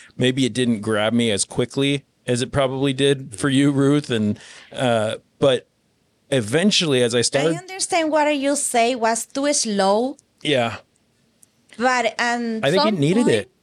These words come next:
Speaker 2: I underst-,
Speaker 1: Me too.
Speaker 2: I understand them
Speaker 1: Mm-hmm.
Speaker 2: because the guy was getting old,
Speaker 1: Yep.
Speaker 2: so he needs time,
Speaker 1: Yep.
Speaker 2: you know, to,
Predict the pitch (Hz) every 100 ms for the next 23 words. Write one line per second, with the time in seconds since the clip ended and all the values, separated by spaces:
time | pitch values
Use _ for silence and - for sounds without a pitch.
0 | _ _ 262 277 311 294 247 233 - -
1 | _ _ _ _ - _ 139 131 127 -
2 | 262 294 311 302 294 - 247 254 247 254
3 | 277 - _ 226 240 254 233 208 - _
4 | 233 226 233 254 294 233 240 240 208 214
5 | 226 240 254 247 254 277 311 - - 202
6 | - 240 233 233 240 254 - - - -
7 | 247 233 185 165 185 _ - - _ -
8 | 135 - 214 226 233 226 233 220